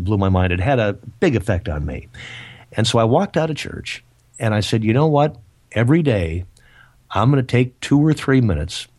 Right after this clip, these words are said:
just to reflect on where I've seen God or where I've seen good." Now, I know, like everybody else listening, I don't have time. I mean, I'm right now in the middle of researching and writing a book, plus a full speaking schedule. It's not an exaggeration to say that I work ten, twelve,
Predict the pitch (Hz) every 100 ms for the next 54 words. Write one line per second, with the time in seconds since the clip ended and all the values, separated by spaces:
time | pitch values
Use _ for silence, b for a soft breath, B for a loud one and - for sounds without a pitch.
0 | _ _ - 117 113 - 139 131 82 73
1 | - - - B B B B - 98 101
2 | 98 95 95 - 101 104 117 85 - -
3 | _ 101 101 101 92 95 92 95 98 110
4 | 95 71 - - B B B B B B
5 | _ _ 131 139 147 156 127 127 107 -
6 | 107 107 123 120 117 104 - 107 110 107
7 | - 127 120 95 95 82 73 _ _ 107
8 | 110 107 - 120 120 120 113 110 110 104
9 | 107 92 104 117 123 117 104 101 107 101
10 | 95 110 117 - B B B - 117 90
11 | 113 113 - 123 120 107 - 104 101 107
12 | 113 107 92 110 107 104 98 104 104 113
13 | - 107 - 107 110 104 92 95 98 113
14 | 113 - B B - - 117 120 113 -
15 | 107 107 104 -